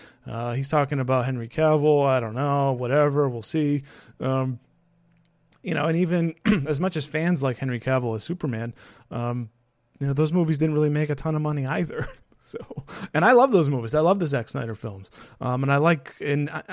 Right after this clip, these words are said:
honestly, in general, I would say I kind of have a slight bias towards, um, the D C films versus Marvel, you know, on balance. I, I'd li-, I just like the characters more. Um, they're more interesting to me. So,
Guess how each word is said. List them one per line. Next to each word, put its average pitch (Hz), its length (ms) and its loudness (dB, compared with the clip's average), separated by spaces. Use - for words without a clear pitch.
honestly, 170 420 2
in 139 100 -2
general, 143 600 0
I 147 140 2
would 175 140 2
say 170 240 4
I 160 40 2
kind 165 400 -4
of 156 60 -4
have 165 220 2
a 160 40 -2
slight 151 320 2
bias 151 440 2
towards, 143 440 0
um, 135 480 -2
the 139 80 -4
D 156 180 0
C 214 220 -2
films 123 320 -4
versus 131 340 -4
Marvel, 131 480 -2
you 123 80 -6
know, 117 80 -6
on 127 240 -2
balance. 127 380 -2
I, 135 160 -2
I'd 156 180 -4
li-, 175 140 2
I 160 80 0
just 190 180 -8
like 165 160 0
the 123 80 -6
characters 117 480 -4
more. 123 260 -10
Um, 110 360 -10
they're 139 100 -4
more 143 160 -2
interesting 139 440 -8
to - 120 -16
me. 104 200 -12
So, 123 320 -2